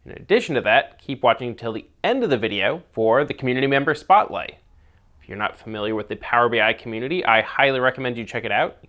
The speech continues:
can find it at A K A dot M S whack Power B I Community.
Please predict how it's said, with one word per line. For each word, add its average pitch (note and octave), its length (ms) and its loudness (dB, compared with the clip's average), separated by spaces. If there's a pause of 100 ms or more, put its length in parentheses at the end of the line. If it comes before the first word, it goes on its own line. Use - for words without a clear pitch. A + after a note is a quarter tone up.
can - 120 -20 (160)
find F#3 320 -2
it G2 260 -6 (420)
at - 240 -8
A F#3 140 2
K G#3 220 0
A C3+ 280 2 (100)
dot G#2 300 0
M D3 160 -2
S G2+ 320 -6
whack G2+ 340 -2 (480)
Power G2 220 -4
B F#2+ 100 -8
I G2+ 80 -2
Community. E3 480 -6